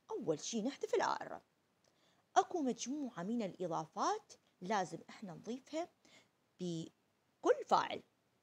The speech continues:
يعني هاي تحفظ، هاي عملية حفظ، عملية حفظ تصريف الأفعال. طبعًا عملية تصريف الفعل باللغة الإسبانية هو أكثر، أكثر موضوع شوية الطلاب، آه، يجدون به صعوبة،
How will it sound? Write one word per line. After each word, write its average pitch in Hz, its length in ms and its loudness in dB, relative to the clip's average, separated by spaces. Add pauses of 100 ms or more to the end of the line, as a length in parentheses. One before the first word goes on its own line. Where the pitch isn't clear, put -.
(140)
يعني 160 180 -12
هاي 208 420 -2
تحفظ، - 360 -2 (600)
هاي 170 140 -4
عملية 202 480 -4
حفظ، 175 300 -6 (480)
عملية 214 340 -2
حفظ 427 300 0 (200)
تصريف 214 340 -4
الأفعال. - 460 -8 (380)
طبعًا 247 480 0
عملية 254 280 2
تصريف 240 440 -6
الفعل 156 400 -4
باللغة 233 240 0
الإسبانية 175 520 -8
هو 214 300 -6 (540)
أكثر، 175 500 -4 (580)
أكثر 208 340 -4
موضوع 202 500 -6
شوية 240 480 -2
الطلاب، 185 560 -2 (140)
آه، 92 360 -14 (280)
يجدون 202 380 0
به 175 280 -8
صعوبة، - 380 -14